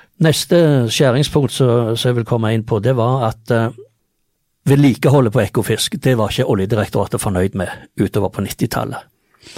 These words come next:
Og det var en veldig tett dialog, og de mente at de hadde fortalt dette til Philips om igjen og om igjen og om igjen, og var ikke fornøyd med responsen. Så en dag i, eh, toognitti,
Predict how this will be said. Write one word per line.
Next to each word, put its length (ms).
Og 100
det 80
var 160
en 220
veldig 320
tett 240
dialog, 480
og 240
de 120
mente 540
at 240
de 240
hadde 320
fortalt 480
dette 300
til 160
Philips 440
om 280
igjen 180
og 220
om 80
igjen 180
og 140
om 100
igjen, 160
og 120
var 120
ikke 240
fornøyd 320
med 160
responsen. 560
Så 240
en 240
dag 320
i, 320
eh, 300
toognitti, 640